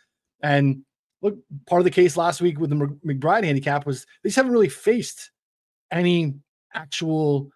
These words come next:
upper tier tight ends. And the ones that they have, uh, Mc-, Trey McBride last week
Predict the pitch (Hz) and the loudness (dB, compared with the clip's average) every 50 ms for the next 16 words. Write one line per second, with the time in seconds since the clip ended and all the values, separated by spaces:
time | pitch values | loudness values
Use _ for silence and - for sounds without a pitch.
0 | _ _ _ - 165 160 147 160 147 143 - - 160 151 151 151 151 147 139 143 | _ _ _ -6 -6 -4 -2 -4 -4 -4 -4 -4 -2 -2 -2 -2 -2 -4 -6 -8
1 | - _ _ _ _ _ _ _ _ _ - - 160 143 175 196 165 135 - - | -14 _ _ _ _ _ _ _ _ _ -8 -4 0 0 0 0 -2 -6 -10 -14
2 | - - - 156 156 151 151 170 185 170 170 156 139 151 190 185 151 160 160 - | -12 -8 -4 -2 0 2 2 2 2 2 0 0 0 2 2 2 0 0 -2 -6
3 | _ _ _ _ _ _ _ _ - - 135 135 156 156 151 - - - - 160 | _ _ _ _ _ _ _ _ -10 -8 -8 -6 -6 -6 -6 -6 -8 -4 -2 -2
4 | 156 156 143 143 156 151 147 151 156 156 143 - 156 175 165 156 147 143 - | 0 0 2 4 4 4 4 4 4 2 0 0 0 2 2 2 0 -4 -10